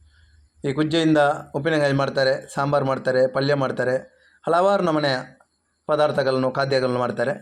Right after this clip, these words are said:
ಬಹಳ ಒಂದು ರುಚಿಯ ತರಕಾರಿ ಅಂತ ಹೇಳ್ಬೋದು. ಯಾವುದೇ ರಾಸಾಯನಿಕ ಇಲ್ಲದೆ ಬಹಳ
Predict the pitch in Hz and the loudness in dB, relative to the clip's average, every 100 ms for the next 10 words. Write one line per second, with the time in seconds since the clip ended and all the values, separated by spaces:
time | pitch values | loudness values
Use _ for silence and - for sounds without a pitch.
0 | - - 139 147 139 131 120 - _ _ | -10 -2 0 2 2 0 -2 -8 _ _
1 | _ _ _ _ _ _ - 156 156 160 | _ _ _ _ _ _ -2 -2 2 2
2 | 156 143 151 139 131 131 127 127 - - | 2 0 0 0 0 0 0 -2 -6 -6
3 | 139 139 143 139 131 - _ _ _ _ | -2 -2 0 0 -2 -8 _ _ _ _
4 | 143 139 147 139 131 131 131 147 - - | -2 0 0 0 0 0 0 -2 -6 -16
5 | - 135 139 | -6 -2 0